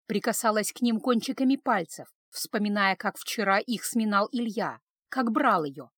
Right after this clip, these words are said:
жарко, страстно. Секс с Ильей был дерзкий, выворачивающий и пробуждающий животное начало. Грубые пошлые слова,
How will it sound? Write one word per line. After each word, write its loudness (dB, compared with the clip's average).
жарко, 0
страстно. -4
Секс 0
с -4
Ильей 2
был 0
дерзкий, -4
выворачивающий 2
и -4
пробуждающий 2
животное 0
начало. -6
Грубые -2
пошлые -2
слова, 0